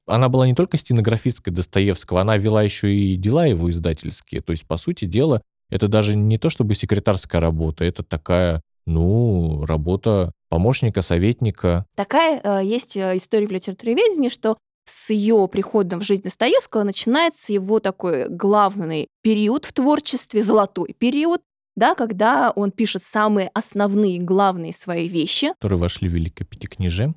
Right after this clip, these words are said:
Speaker 2: Ну и в плюс, э, во всём мире, да, сейчас до сих пор они на слуху. Но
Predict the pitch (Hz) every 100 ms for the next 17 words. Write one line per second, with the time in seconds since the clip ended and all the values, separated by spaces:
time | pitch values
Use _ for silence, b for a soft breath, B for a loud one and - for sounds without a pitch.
0 | - 208 214 185 175 185 190 - 185 185
1 | - - 165 156 214 - 240 226 202 170
2 | 247 262 294 302 262 - 233 240 214 220
3 | - 220 208 208 202 202 - 220 - 208
4 | 202 B B 233 208 208 226 226 226 214